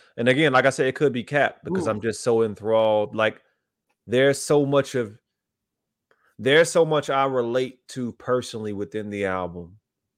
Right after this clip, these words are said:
Speaker 1: And I think that the album is so important with a lot of the time,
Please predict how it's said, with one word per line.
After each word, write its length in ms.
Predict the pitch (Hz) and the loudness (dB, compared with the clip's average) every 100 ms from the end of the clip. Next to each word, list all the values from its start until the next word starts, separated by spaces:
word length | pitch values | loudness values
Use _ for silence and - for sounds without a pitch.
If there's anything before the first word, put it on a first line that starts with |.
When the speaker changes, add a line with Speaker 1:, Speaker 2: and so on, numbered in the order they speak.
| _ _ _ _ | _ _ _ _
Speaker 1:
And 160 | 104 | -6
I 60 | 113 | -6
think 260 | - 120 - | -4 -4 -2
that 160 | 110 | -2
the 140 | 104 - | -2 -2
album 420 | 107 113 113 107 | 0 0 0 -4
is 140 | 98 | -8
so 240 | - 120 113 | -6 -2 -2
important 760 | 101 92 - 120 117 104 98 | -4 -12 -8 0 0 0 -6
with 140 | 92 - | -12 -8
a 60 | |
lot 300 | 92 98 104 | -2 0 2
of 120 | 104 92 | 0 -4
the 120 | 95 | -8
time, 500 | - 101 101 - | -4 -4 -4 -6